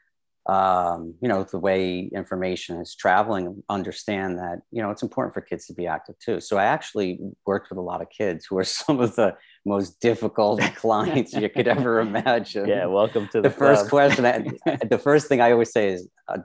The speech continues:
Speaker 1: "Does your son or daughter know that you want them to do this, and are they okay with it?"
Speaker 2: <laughs>
Speaker 1: So once we got past that, then it was a little better. Um, so I still work with some kids.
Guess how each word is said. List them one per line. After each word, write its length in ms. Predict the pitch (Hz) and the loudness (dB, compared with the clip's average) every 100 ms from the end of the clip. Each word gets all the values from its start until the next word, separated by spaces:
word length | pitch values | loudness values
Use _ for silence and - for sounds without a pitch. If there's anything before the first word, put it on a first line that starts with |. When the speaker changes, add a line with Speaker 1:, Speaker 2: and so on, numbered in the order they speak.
| _ | _
Speaker 1:
"Does 240 | - 104 90 | 2 2 2
your 120 | 95 | -2
son 260 | - 101 107 | -2 -2 0
or 80 | |
daughter 460 | 95 101 104 101 95 | 0 2 4 2 0
know 540 | 95 101 101 104 104 101 | -2 0 2 2 0 -2
that 120 | 92 | -6
you 140 | 92 95 | -6 -4
want 240 | 95 98 | -4 -4
them 100 | 101 - | -6 -6
to 80 | 90 | -6
do 200 | 101 98 | -4 -2
this, 220 | 92 - | -2 -4
and 140 | 92 87 | -4 -2
are 220 | 101 95 | 0 0
they 160 | 92 | 0
okay 340 | 90 120 120 95 | 0 0 2 2
with 160 | 87 | 0
it?" 140 | 87 - - - _ | -4 -8 -14 -20 _
Speaker 2:
<laughs> 80 | - - _ _ - | -20 -20 _ _ 2
Speaker 1:
So 380 | 110 107 101 - _ | 6 6 4 0 _
once 180 | 123 123 | 0 4
we 100 | 151 | 6
got 220 | 123 117 | 6 6
past 360 | 135 107 101 135 | 4 4 4 4
that, 420 | 123 104 92 85 | 6 6 2 0
then 360 | 104 98 87 - - | 0 0 -4 -10 -8
it 80 | |
was 160 | 101 92 | -6 -4
a 200 | 98 - | -4 -2
little 360 | 104 135 131 104 | 4 6 6 4
better. 440 | 95 92 90 98 _ _ _ _ _ | 4 4 2 -4 _ _ _ _ _
Um, 420 | 98 95 98 98 117 | 0 2 2 -2 -4
so 140 | - | 0
I 60 | 143 | 0
still 260 | - 143 | 2 0
work 160 | 123 120 | 2 -2
with 120 | 110 | -6
some 220 | - 101 | -8 -10
kids. 720 | - 92 82 87 113 - - | -8 -4 -2 -2 -6 -14 -20